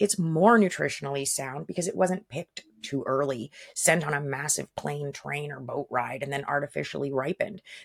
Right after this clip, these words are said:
The frozen stuff is often frozen right there where it's picked. So it's fresher than the fresh stuff,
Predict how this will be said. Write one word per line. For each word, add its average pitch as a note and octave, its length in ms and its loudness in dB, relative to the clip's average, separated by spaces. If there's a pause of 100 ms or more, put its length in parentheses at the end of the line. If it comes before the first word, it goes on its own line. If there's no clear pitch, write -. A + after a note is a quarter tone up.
The F#3 60 -8
frozen G3 500 10
stuff C#3 340 2
is D#3+ 140 0
often D#3+ 280 -2
frozen E3+ 520 0 (160)
right D3+ 360 6
there E3 480 2 (140)
where E3 220 2
it's - 140 -8
picked. - 460 -8 (300)
So F3+ 160 2
it's - 280 0
fresher - 440 4 (440)
than D#3 180 2
the C3 80 -2
fresh - 360 2
stuff, - 460 -8